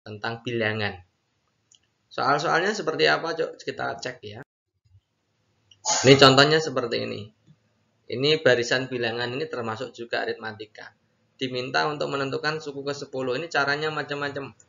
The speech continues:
Teman-teman bisa menggunakan rumus atau dengan menggunakan langsung. Jadi tiga, lima, tujuh, setelah itu pasti sembilan. Dan seterusnya, nanti suku ke sepuluhnya teman-teman bisa langsung jawab. Tidak usah pakai rumus kalau lupa rumusnya.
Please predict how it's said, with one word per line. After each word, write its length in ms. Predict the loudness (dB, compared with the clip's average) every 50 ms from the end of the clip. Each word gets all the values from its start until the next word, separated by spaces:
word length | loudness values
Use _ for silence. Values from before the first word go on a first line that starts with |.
| _ _ _ _ -12
Teman-teman 800 | -6 -4 -4 -4 -4 -4 -4 -2 -2 -2 0 -2 -2 -4 -4 -4
bisa 320 | -6 -4 -4 -2 -2 -2
menggunakan 560 | -2 -4 -6 -6 -6 -4 -4 -4 -4 -6 -4
rumus 560 | -2 -2 -4 -4 -4 -4 -4 -4 -6 -8 -6
atau 400 | -4 -4 -4 -2 -2 -2 -2 -2
dengan 320 | -2 -4 -6 -6 -4 -4 -4
menggunakan 560 | -4 -2 -2 -2 -4 -4 -6 -6 -6 -4 0
langsung. 640 | 0 0 0 -2 -2 -2 0 0 0 -2 -6 -12 -16 _ _ _ _ _ -6
Jadi 240 | -6 -4 -2 -2 0
tiga, 160 | 0 2 2
lima, 240 | 2 2 2 0 0 0 -2
tujuh, 240 | -4 -4 -4 -6
setelah 320 | -8 -8 -4 -2 0 0 2
itu 160 | 0 -2 -4
pasti 240 | -4 -4 -4 -4 -4
sembilan. 560 | -6 -6 -8 -6 -6 -2 0 0 0 -2 -4 -8 _ _ _ _ _ _ _ _ -8
Dan 160 | -8 -6 -6
seterusnya, 400 | -6 -8 -8 -6 -4 -4 -2 -2
nanti 240 | -2 -2 -4 -4 -6
suku 160 | -8 -8 -6
ke 160 | -6 -6 -6
sepuluhnya 480 | -6 -10 -10 -8 -6 -6 -6 -6 -8 -8
teman-teman 400 | -10 -10 -10 -8 -8 -8 -8 -10
bisa 240 | -10 -8 -6 -6
langsung 240 | -4 -6 -6 -8 -10
jawab. 400 | -8 -8 -8 -8 -8 -10 -12 -14
Tidak 320 | -14 -10 -6 -4 -2 -2 -2
usah 240 | -2 -2 -2 -2
pakai 320 | -2 -2 -6 -8 -4 -2 -2
rumus 240 | 0 0 0 -2 -2
kalau 240 | -2 -2 -2 0
lupa 320 | 0 -2 -2 0 0 2 2
rumusnya. 560 | 2 2 0 -4 -8 -8 -6 -6 -6 -6 -8